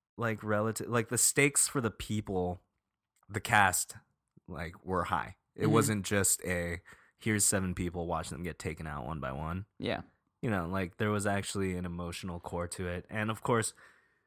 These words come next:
Speaker 1: I love the B movie with an A movie budget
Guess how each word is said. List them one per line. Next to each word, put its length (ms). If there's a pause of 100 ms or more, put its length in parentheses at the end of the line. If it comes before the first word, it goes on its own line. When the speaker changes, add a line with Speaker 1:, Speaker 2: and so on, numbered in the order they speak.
(380)
Speaker 1:
I 100
love 360
the 100 (160)
B 200
movie 400
with 160
an 100
A 160
movie 280
budget 540